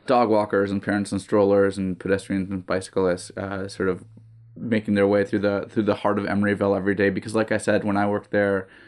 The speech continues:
twenty years ago, you know, riding my bike home at night or, or on the way in the morning, I feel like pedestrians were kind of few and far between back then. You know, it's kinda like these long, windy blocks, you know, these big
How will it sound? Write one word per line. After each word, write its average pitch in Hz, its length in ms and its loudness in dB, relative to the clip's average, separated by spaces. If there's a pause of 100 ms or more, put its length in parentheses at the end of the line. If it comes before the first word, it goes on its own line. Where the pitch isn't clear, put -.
(220)
twenty 110 320 2
years 104 240 2
ago, 101 260 2
you 98 100 2
know, 101 120 0
riding 101 300 0
my 98 100 0
bike 95 300 -4
home 98 200 -2
at - 100 -6
night 95 260 -2
or, 98 320 0
or 101 40 2
on 101 120 0
the 101 60 -2
way 101 100 -2
in 101 60 0
the 101 80 0
morning, 101 500 -2 (440)
I 294 100 -4
feel - 160 -8
like 247 140 -4
pedestrians 160 440 0
were 151 60 0
kind 139 200 2
of 123 80 -4
few 127 160 4
and 127 100 2
far 123 160 2
between 120 360 4
back 87 220 2
then. 85 400 -4
You 107 80 -2
know, 104 100 4
it's 104 100 -2
kinda 104 140 0
like 104 120 0
these 101 180 0
long, 98 600 2 (340)
windy 107 320 4
blocks, 98 480 0
you 110 60 2
know, 107 100 2
these 104 140 2
big 107 540 2